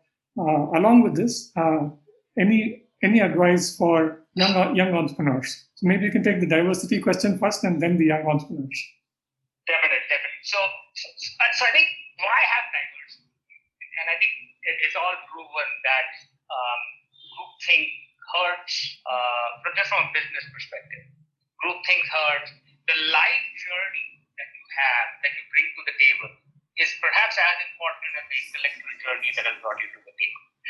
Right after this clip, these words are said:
Speaker 2: Because you're somebody who, uh, me, sort of immigrant in the U S at the table,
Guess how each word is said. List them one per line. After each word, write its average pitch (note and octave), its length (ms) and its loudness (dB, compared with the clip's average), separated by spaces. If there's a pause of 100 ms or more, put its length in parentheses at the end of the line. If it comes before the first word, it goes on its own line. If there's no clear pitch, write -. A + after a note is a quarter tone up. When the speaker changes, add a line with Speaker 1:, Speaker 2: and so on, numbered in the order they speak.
(320)
Speaker 2:
Because E3 560 -2 (460)
you're - 160 -10
somebody G3 340 -4 (160)
who, A#3 100 -16 (160)
uh, F3+ 320 -4 (160)
me, - 160 0 (140)
sort C#3 160 -8
of - 80 -12
immigrant E3 720 -2
in - 120 -4 (120)
the - 140 -10 (100)
U - 80 -20
S C3 260 0 (640)
at D3+ 140 2
the D3 160 0
table, C3 380 2